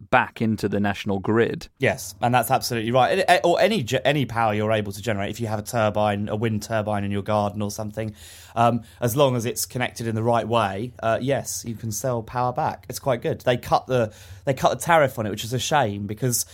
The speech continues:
Speaker 2: you could actually make a healthy profit if you put solar panels on your roof. Uh, it would take years,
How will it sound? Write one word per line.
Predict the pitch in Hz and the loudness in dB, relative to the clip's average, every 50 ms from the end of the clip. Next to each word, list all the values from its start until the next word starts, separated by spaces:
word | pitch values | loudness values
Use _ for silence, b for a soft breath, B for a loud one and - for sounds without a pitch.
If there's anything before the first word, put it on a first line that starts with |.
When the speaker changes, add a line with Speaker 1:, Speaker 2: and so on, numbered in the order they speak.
| B B B B | B B B B
Speaker 2:
you | - 147 135 | -4 -2 2
could | 156 156 | 6 4
actually | 170 - - - 156 | 4 4 2 -4 0
make | 147 139 131 131 | 0 0 0 0
a | 131 | -4
healthy | 117 107 139 139 135 127 - 127 113 | -2 2 2 2 2 2 -4 -6 -6
profit | - - 143 131 - - 107 104 98 - - - - 113 | 0 0 -2 -2 -2 -6 -10 -10 -10 -12 -14 -12 -6 -4
if | 104 120 - | -4 -4 -4
you | 127 110 | -6 -6
put | - 120 - | -6 -4 -4
solar | - - 120 117 110 | 0 0 2 0 0
panels | 107 - 123 123 120 113 101 | 0 0 0 0 0 0 -2
on | 101 98 | -2 -4
your | 98 95 95 | -4 -4 -4
roof. | 95 101 71 78 - - - - | -6 -6 -8 -8 -12 -14 -18 -8
Uh, | - 107 104 - | -4 -4 -2 0
it | 123 | 0
would | 135 131 | 0 2
take | - 175 135 113 | 0 0 0 2
years, | 120 139 147 127 117 107 90 120 151 151 - - | 2 4 4 4 2 2 0 -2 0 -2 -4 -4